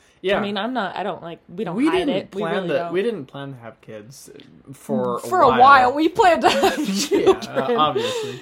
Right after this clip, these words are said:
Speaker 2: Yeah, we
Speaker 1: No,
Speaker 2: were gonna
Speaker 1: the
Speaker 2: wait at least six months. I
Speaker 1: Right,
Speaker 2: remember
Speaker 1: that
Speaker 2: that
Speaker 1: was,
Speaker 2: plan.
Speaker 1: that was the game plan. I,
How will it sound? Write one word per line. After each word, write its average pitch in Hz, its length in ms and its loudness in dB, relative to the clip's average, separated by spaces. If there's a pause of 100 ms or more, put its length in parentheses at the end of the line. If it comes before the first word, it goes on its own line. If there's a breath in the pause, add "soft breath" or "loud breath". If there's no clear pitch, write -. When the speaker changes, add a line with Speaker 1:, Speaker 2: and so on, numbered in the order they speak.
(140)
Speaker 2:
Yeah, 285 320 2
we 208 140 -4
Speaker 1:
No, 202 100 4
Speaker 2:
were 190 60 6
gonna 180 120 2
Speaker 1:
the - 60 0
Speaker 2:
wait 302 160 -2
at 247 120 -6
least 254 280 -10
six - 260 -10
months. 202 300 -8
I 185 100 -2
Speaker 1:
Right, 185 300 2
Speaker 2:
remember 208 160 0
Speaker 1:
that 156 100 0
Speaker 2:
that 160 100 2
Speaker 1:
was, 202 220 0
Speaker 2:
plan. 175 140 -6
Speaker 1:
that 160 100 0
was 156 140 -4
the 139 80 -8
game 123 260 -12
plan. 117 260 -16
I, 123 180 -12